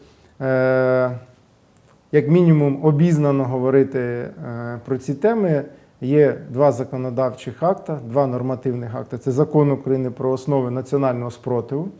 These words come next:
і Постанова Кабінету Міністрів України про функціонування центрів підготовки громадян до національного спротиву. Тобто, яка деталізує лише одну частину цього закону.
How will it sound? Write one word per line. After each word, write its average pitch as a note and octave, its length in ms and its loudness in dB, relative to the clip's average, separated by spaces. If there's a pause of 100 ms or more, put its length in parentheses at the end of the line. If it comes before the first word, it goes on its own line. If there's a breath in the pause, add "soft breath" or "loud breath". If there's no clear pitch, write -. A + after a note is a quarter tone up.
(540 soft breath)
і F3 180 4
Постанова D#3+ 600 6
Кабінету C#3+ 480 2
Міністрів F3+ 440 2
України E3 340 2
про D3 260 0
функціонування D3 840 4
центрів D#3 460 0
підготовки C#3 600 0
громадян C3 520 0
до C3 120 0
національного C3 600 -4
спротиву. - 400 -12 (380 soft breath)
Тобто, B2+ 200 -2
яка D3 280 4
деталізує C#3+ 800 2 (460 loud breath)
лише C#3+ 280 2
одну D3+ 320 6
частину D#3+ 500 2
цього C3 320 0
закону. B2 420 -8